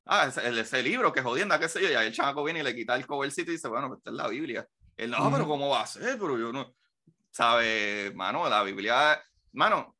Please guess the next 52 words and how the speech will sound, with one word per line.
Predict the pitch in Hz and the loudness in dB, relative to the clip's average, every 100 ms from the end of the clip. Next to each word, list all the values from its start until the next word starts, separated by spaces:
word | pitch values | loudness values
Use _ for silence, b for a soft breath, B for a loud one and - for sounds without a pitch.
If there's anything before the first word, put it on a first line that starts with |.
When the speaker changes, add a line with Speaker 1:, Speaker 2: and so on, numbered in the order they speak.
| _ | _
Speaker 1:
en | 143 | 0
la | 156 | 0
misma | 175 208 202 | 0 0 0
Biblia, | 208 185 131 120 | 0 0 0 0
porque | 113 120 | 0 -4
dice, | 139 170 | -2 0
no | 139 | 2
matarás, | 160 156 147 147 | 4 4 4 2
no | 160 139 | 0 -4
robarás, | 147 147 139 147 151 | 0 2 4 2 0
no | 135 | -4
whatever, | 135 147 160 151 135 131 | 0 4 4 4 2 -4
y | 127 120 117 | -4 -4 0
me | 117 | 0
acuerdo | 110 131 139 156 | 0 -2 0 -2
que, | 156 151 143 131 101 - | 0 0 2 0 -2 0
que | 123 120 117 110 - | 2 2 2 0 0
Abraham | 110 110 110 127 147 147 143 | 0 2 2 2 2 0 0
y | 127 117 | -6 -8
su | - | -10
sobrino | 110 110 113 139 156 151 131 | -8 -6 -4 -4 -4 -4 -4
y | |
qué | 120 123 | -4 -4
sé | 139 | 0
yo | 135 127 | 0 -2
qué, | 147 156 151 | -2 -2 0
que | 135 | -2
lo, | 113 110 | -2 -4
se | - 113 | -6 -6
lo | 107 | -2
llevan, | 127 160 151 151 143 - _ _ _ | 0 2 2 2 0 -6 _ _ _
y | 113 | -2
una | 117 123 | 0 2
parte | 135 147 | 0 2
de | 139 | 2
la | 127 | 4
Biblia, | 139 160 147 123 | 2 2 0 0
pues, | 120 - | -4 0
él | 110 117 | 0 2
va | 131 | 2
a | 139 | 2
su, | - | -2
pues, | 123 127 117 | -2 -2 -2
dica-, | 117 120 117 90 104 110 104 | 0 0 2 0 0 2 2
a, | 92 | 0
entre | 113 113 - 117 | -2 -6 -4 -4
estas | - 165 - | 0 0 2
guerras | 160 175 156 147 | 0 4 2 4
de | 147 | 0
pueblos | - 147 156 147 143 | -2 0 2 2 -2
que | 147 | -2
tenían | 139 151 160 123 123 | -2 -2 0 -2 -4